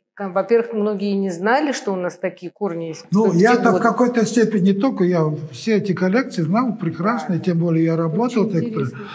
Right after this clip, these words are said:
Speaker 2: Мне хотелось, чтобы скульпторы видели это, знали это, потому что это обязательно отразится на творчестве. Я считаю, что свою роль в своё время эта выставка
Speaker 1: А вот
Speaker 2: сыграла.
Speaker 1: будучи директором, а, интересные расскажите какие-нибудь,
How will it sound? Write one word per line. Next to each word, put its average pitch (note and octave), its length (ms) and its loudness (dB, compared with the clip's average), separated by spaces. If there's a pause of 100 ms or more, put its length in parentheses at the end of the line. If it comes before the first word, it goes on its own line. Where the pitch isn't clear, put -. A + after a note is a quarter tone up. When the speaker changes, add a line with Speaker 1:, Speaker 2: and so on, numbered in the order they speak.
(180)
Speaker 2:
Мне G#3 180 2
хотелось, A#3 540 0
чтобы G#3 240 2
скульпторы A3 560 0
видели E3+ 580 2
это, C#3+ 140 -6
знали F3+ 440 2
это, B2+ 280 -4
потому D#3 420 -6
что - 160 -6
это D#3+ 240 -6
обязательно F3 640 -2
отразится D#3 720 -6
на C3 160 -10
творчестве. - 580 -18 (600)
Я G3 180 2
считаю, G3+ 400 0
что E3+ 200 -2
свою F3 360 -2
роль F#3+ 220 0
в - 100 -6
своё D#3+ 220 -4
время D#3+ 320 -4
эта C#3+ 160 -8
выставка C#3 380 -8
Speaker 1:
А D#3+ 40 -10
вот B2+ 40 -10
Speaker 2:
сыграла. G#3 420 -4
Speaker 1:
будучи B3+ 400 -2
директором, G#3+ 920 -2
а, F3+ 400 -6 (120)
интересные F#3 720 -6
расскажите G3 580 -6
какие-нибудь, D3+ 480 -14